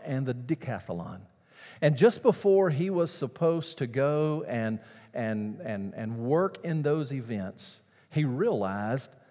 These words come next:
that his shoes were missing. And someone had stolen his track shoes. Now, in those days, it's not like athletes of today that had multiple pair of shoes, or you could go anywhere and get the shoes that you wanted anytime you wanted. He had that one pair of track shoes,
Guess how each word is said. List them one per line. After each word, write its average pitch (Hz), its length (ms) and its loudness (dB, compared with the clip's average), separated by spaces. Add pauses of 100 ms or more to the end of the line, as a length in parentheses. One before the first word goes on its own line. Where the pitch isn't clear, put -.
(320)
that 113 120 0
his 123 160 -2
shoes 110 800 -6
were 117 180 -4
missing. 131 600 -4 (560)
And 123 140 -4
someone 175 540 2
had 127 180 0
stolen 135 540 0
his 110 240 -6
track - 340 -4
shoes. - 400 -10 (320)
Now, 143 220 8
in 151 160 6
those 180 260 10
days, 139 400 6
it's - 300 -4
not 139 180 4
like 147 260 2
athletes 117 520 0
of 113 100 -2
today 113 300 0
that 113 100 -2
had 110 180 -2
multiple 123 380 -2
pair 113 260 -2
of 95 80 -2
shoes, 147 480 0
or 117 80 0
you 107 80 -2
could 110 140 -6
go 110 140 0
anywhere 123 320 2
and 110 100 2
get 135 140 0
the 120 80 -6
shoes 127 260 -4
that 110 180 -6
you 117 60 -4
wanted 127 340 0
anytime 110 440 -2
you 110 80 -4
wanted. 160 320 0 (260)
He 175 80 4
had 156 160 10
that 135 160 10
one 190 300 8
pair 208 240 6
of 196 80 2
track 160 320 2
shoes, 143 400 -6